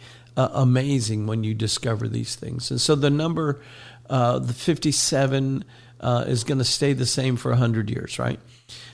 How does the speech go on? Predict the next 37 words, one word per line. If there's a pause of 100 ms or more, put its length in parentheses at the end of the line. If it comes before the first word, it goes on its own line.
So (400)
we
look
at
the
last
two,
and
the
number
eighty-four.
And
so
the
number
eighty (640)
is
the
Hebrew
word
peh, (560)
which
maybe
you've
heard
me
teach
on
that
before,
P (140)
E, (560)
uh,
peh,
which
means
mouth,